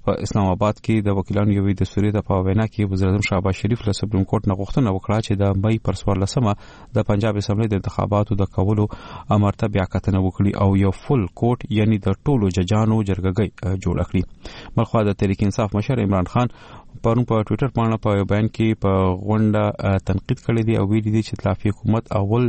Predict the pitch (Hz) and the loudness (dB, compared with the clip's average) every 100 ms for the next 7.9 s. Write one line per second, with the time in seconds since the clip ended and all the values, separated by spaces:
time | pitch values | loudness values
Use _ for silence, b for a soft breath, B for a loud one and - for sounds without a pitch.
0 | 104 98 - - 90 107 110 101 101 - | 0 -2 -4 -4 -2 0 -2 -2 -2 -4
1 | - 98 113 113 110 113 117 110 B B | -4 -2 -2 0 0 0 -2 -4 B B
2 | - 107 - 90 107 113 120 117 120 - | -4 -2 0 0 0 0 -2 0 -2 -2
3 | 101 95 104 - 98 123 107 98 101 - | -2 -2 -4 -2 -2 -2 -2 -2 -2 -2
4 | 107 - 107 127 B B B B - 101 | -4 0 0 -2 B B B B -4 0
5 | 95 123 - 123 120 127 - 104 113 135 | 0 0 0 0 2 0 2 0 2 0
6 | - B B B B - 101 98 98 113 | -4 B B B B 0 2 4 2 0
7 | 101 98 87 92 87 90 - 95 87 | 0 0 0 0 0 0 -2 -2 -2